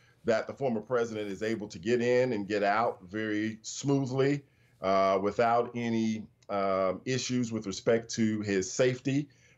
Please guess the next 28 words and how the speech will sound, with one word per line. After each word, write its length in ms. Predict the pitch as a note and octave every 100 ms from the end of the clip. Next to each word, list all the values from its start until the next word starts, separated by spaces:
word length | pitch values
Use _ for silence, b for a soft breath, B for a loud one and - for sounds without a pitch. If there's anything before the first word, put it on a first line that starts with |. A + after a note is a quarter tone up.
| -
Uh, 200 | F#2+ -
I 120 | A2
think 280 | A2+ C3 A#2
the 120 | G2
normal 500 | G2 A2 B2+ C3+ B2+
processes 920 | B2 - A#2+ C3 A2+ A2+ A2+ G#2+ A2+ F#2+
with 260 | G2 -
inside 800 | B2 B2 A2+ A2+ G#2+ G#2+ A2 G#2 b b b b E2+
the 240 | G2+ G2
Fulton 280 | B2 C#3+ A2
County 260 | A#2+ A2 G2+
Jail 300 | A2 A2+ A2+
will 100 | F#2+
take 280 | A2+ -
place, 340 | - A2 A#2 G#2
and 100 | G2+
so 240 | A#2+ G2+
I 120 | G2
would 140 | G#2+ G2+
expect 420 | - - A2 -
that 240 | G2 -
fingerprinting 800 | A2+ A2 G#2 A2+ G#2 G#2 G#2 F#2+
and 160 | E2 D#2 B B B B F#2
general 360 | B2 A#2+ G#2+
booking 420 | F2+ A2+ A2+ G#2+
will 120 | G2 G2+
take 240 | A2 G2+
place. 480 | A2+ G#2 G#2 A2+